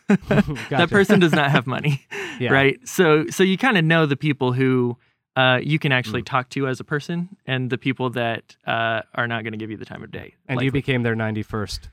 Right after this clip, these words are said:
Speaker 2: like, is what you're
Speaker 1: Absolutely.
Speaker 2: saying.
Speaker 1: Not just, I w-, I wouldn't just be their ninety-first. I would,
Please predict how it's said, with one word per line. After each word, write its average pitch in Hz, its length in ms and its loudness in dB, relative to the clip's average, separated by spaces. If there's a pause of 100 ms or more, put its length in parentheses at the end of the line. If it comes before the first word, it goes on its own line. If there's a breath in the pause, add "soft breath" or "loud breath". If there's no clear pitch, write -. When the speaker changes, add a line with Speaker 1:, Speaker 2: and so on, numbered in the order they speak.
Speaker 2:
like, 92 440 -14
is 107 100 -10
what - 0 -
you're - 40 2
Speaker 1:
Absolutely. 127 520 0
Speaker 2:
saying. - 220 -10 (100)
Speaker 1:
Not 151 280 2
just, - 460 -2
I 127 100 0
w-, 170 200 2
I 180 100 2
wouldn't 202 220 2
just 143 180 -4
be 147 100 2
their 127 140 2
ninety-first. 120 680 -2
I 120 80 -2
would, 117 240 -4